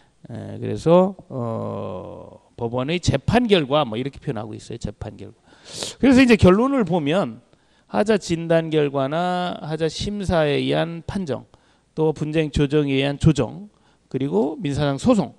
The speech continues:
의해서 하자 보수 보증금을 쓸 수 있다라는 겁니다.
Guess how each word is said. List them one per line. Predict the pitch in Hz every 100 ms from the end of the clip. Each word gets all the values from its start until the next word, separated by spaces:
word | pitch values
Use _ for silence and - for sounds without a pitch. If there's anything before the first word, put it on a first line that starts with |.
| - _ _
의해서 | 165 170 160 165 165 151 226
하자 | 214 202
보수 | 160 143
보증금을 | 139 127 151
쓸 | 220
수 | 175
있다라는 | 147 123 127 117 107 107
겁니다. | 92 92 -